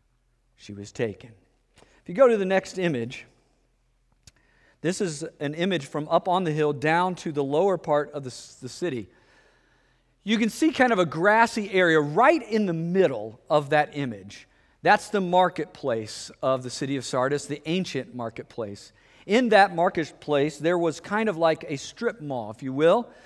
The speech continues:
It was there that they, they bought and sold goods. You could go there, for example, and buy glass. Window panes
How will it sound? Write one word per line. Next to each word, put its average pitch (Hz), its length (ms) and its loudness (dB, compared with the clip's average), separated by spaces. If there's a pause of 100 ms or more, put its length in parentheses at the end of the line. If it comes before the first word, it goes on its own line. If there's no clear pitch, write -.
(180)
It 190 100 4
was 202 160 0
there 262 240 10
that 226 140 2
they, 190 120 4
they 170 400 0
bought 208 340 4
and 190 140 -6
sold 170 400 -4
goods. 120 500 -4 (380)
You 240 160 2
could 233 180 0
go 262 240 6
there, 196 240 4
for 180 200 -4
example, 147 580 -6 (180)
and 156 140 -6
buy 175 220 6
glass. 151 920 -4 (440)
Window 160 540 0
panes 104 680 -10